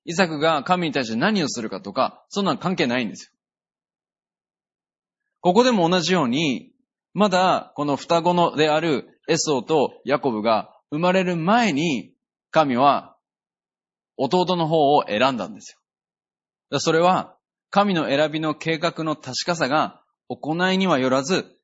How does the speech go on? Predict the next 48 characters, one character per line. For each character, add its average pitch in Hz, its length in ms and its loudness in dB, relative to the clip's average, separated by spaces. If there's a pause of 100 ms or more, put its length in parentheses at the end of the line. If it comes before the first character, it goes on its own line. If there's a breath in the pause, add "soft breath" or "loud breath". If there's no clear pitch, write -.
(140)
召 185 140 0
し - 100 -4
て 160 120 -4
く 143 80 -6
だ 156 120 -2
さ 180 120 -2
る 156 80 -2
方 131 260 -4
に 131 260 -8 (720)
よ 127 160 0
る 147 80 2
っ 143 40 -6
て。 - 340 -16 (800)
で、 123 80 -12
神 233 260 2
に 175 80 0
よ 147 100 4
る 143 80 -2
も 135 140 0
の 131 60 0
な 107 140 0
ん 98 60 -8
だ 82 80 -6
っ - 120 -20
て。 - 140 -20 (380)
こ 101 120 -10
の 95 80 -6
神 113 220 -2
の 95 100 -6
計 98 180 -8
画、 92 300 -10
選 104 220 -2
び 104 80 -4
の 98 100 -6
計 98 180 -8
画 95 220 -14
の 92 100 -12
確 - 220 -12
か 87 80 -16
さ - 140 -16
っ - 80 -20
て - 100 -20
い - 20 -20
う - 40 -20
の - 100 -20
は。 - 80 -20 (3500)
結 185 260 0
局 202 420 -2